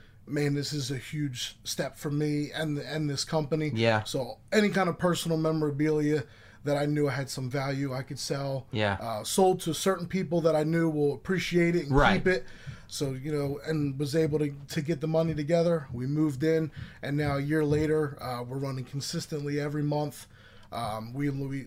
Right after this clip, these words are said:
Speaker 1: myself and Preacher Phineas James run the H two O Wrestling Academy.
Speaker 2: Mm-hmm.
Speaker 1: We have twenty-four students enrolled in the school right now. Half of 'em are now wrestling.
Speaker 2: Mm-hmm.
Speaker 1: Um, and it's, it's my full time since twenty,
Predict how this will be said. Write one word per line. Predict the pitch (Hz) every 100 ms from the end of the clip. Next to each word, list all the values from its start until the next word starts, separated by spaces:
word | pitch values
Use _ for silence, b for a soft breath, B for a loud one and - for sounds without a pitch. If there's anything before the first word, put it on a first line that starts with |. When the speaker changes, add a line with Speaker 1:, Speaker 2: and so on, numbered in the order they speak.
| -
Speaker 1:
myself | 156 139 135 165 147 143
and | 127 135 127
Preacher | - 170 147
Phineas | 139 151 147 139
James | 131 151 147 139 127
run | 135 127
the |
H | 131 127 -
two | 131
O | 123
Wrestling | 143 160 - 147
Academy. | - 151 143 143 147
Speaker 2:
Mm-hmm. | 139 123 107
Speaker 1:
We | 107
have | 120
twenty-four | - 156 147 143 - 156
students | 143 160 151 147 139
enrolled | 139 139 143 139
in |
the | 131
school | 127 151 147
right | 143 131
now. | 131 135 131 127 B B B
Half | 170 151 135
of | 143
'em | 147
are | 135
now | 131 113
wrestling. | 151 170 - 170 165 160
Speaker 2:
Mm-hmm. | 120 117 107 -
Speaker 1:
Um, | 107 123 117 117 113 110 - - - -
and | 139 139
it's, | 143 - -
it's | - 165 175
my | 165
full | 170 170
time | 170 165 160 147 139
since | - 190 196 -
twenty, | - 180 185 185 175